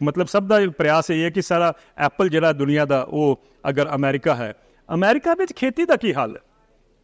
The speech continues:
ਬਹੁਤ ਸਾਰੇ ਲੋਕ ਕਹਿੰਦੇ ਅਮਰੀਕਾ ਦੇ ਕਿਸਾਨ ਤਾਂ ਬੜੇ ਸੰਪੰਨ ਹੈਗੇ, ਪਰ ਰਿਪੋਰਟਸ ਇਹ ਕਹਿੰਦੀਆਂ ਕਿ ਅਮਰੀਕਾ ਵਿੱਚ ਜਿਹੜੀ ਆਤਮ ਹੱਤਿਆਏਂ ਹੋ ਰਹੀਆਂ ਪਿੰਡਾਂ ਵਿੱਚ,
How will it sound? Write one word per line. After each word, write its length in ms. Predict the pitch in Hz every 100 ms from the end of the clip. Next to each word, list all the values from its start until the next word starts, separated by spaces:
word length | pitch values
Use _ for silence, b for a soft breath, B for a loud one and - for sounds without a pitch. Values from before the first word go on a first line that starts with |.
| _ _ _ _ 139
ਬਹੁਤ 240 | 202 277
ਸਾਰੇ 220 | 320 302
ਲੋਕ 200 | 277 277
ਕਹਿੰਦੇ 260 | 269 262 269
ਅਮਰੀਕਾ 360 | 233 196 185
ਦੇ 100 | 165
ਕਿਸਾਨ 360 | 156 147 147 135
ਤਾਂ 120 | 135
ਬੜੇ 160 | 123 240
ਸੰਪੰਨ 420 | 233 196 190 196
ਹੈਗੇ, 280 | 160 165 160 _ _ _ _ _ _ _
ਪਰ 120 | 214
ਰਿਪੋਰਟਸ 480 | 214 220 240 349 -
ਇਹ 80 | 339
ਕਹਿੰਦੀਆਂ 400 | 262 254 269 262
ਕਿ 160 | 254 269
ਅਮਰੀਕਾ 500 | 226 214 233 277 285
ਵਿੱਚ 240 | 220 254
ਜਿਹੜੀ 300 | 196 214 233 -
ਆਤਮ 480 | 165 165 269 254
ਹੱਤਿਆਏਂ 380 | 214 - 185 190
ਹੋ 180 | 143 147
ਰਹੀਆਂ 300 | 160 170 170
ਪਿੰਡਾਂ 400 | - 131 135 147
ਵਿੱਚ, 340 | 120 101 113